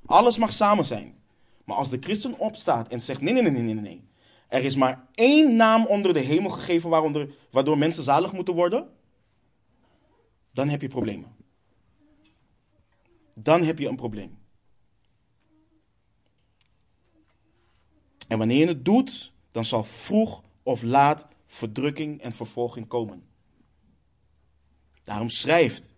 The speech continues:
Petrus ook: "Het bevreemdt hen dat je niet meedoet in die uitbarstingen. In die, in die uitbarsting van losbandigheid. Het bevreemdt hen."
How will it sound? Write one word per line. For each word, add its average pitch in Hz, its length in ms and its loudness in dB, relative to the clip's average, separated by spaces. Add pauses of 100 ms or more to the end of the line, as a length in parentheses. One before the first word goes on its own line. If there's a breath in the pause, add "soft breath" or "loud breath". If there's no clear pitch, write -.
Petrus 139 400 -2
ook: - 240 -8 (140 loud breath)
"Het 139 220 -2
bevreemdt 247 680 0
hen 120 420 -2 (1600)
dat 165 280 2
je 180 100 2
niet 170 220 -2
meedoet 170 600 2
in 151 100 0
die 143 160 -2
uitbarstingen. 113 640 -2 (520)
In 135 160 -2
die, 156 120 -4
in 156 140 0
die 156 120 -2
uitbarsting 147 500 0
van 139 120 -4
losbandigheid. 123 720 -6 (320)
Het 180 120 -14
bevreemdt 208 420 -6
hen." 107 220 -14